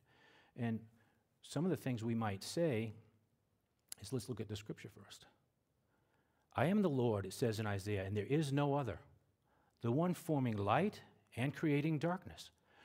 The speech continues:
causing well-being and creating calamity. I am the Lord who does all these." Now, this is the God of the Bible.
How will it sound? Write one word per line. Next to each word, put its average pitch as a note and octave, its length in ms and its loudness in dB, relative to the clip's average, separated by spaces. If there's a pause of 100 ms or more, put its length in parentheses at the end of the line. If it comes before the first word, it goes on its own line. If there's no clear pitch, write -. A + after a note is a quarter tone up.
(140)
causing B2+ 460 2
well-being B2 680 2 (300)
and D#3 300 4
creating A#2+ 440 0
calamity. F#3+ 680 -2 (520)
I D3+ 200 2
am G3+ 240 4
the D3 80 2
Lord D3 320 4
who B2+ 120 2
does B2 380 0
all A#2+ 320 0
these." E2 520 -12 (640)
Now, G2 80 -8
this D3 200 -4
is G3 100 -2
the D3 80 -4
God B2 220 4
of G#2+ 80 -4
the A2 80 -4
Bible. G#2 420 -4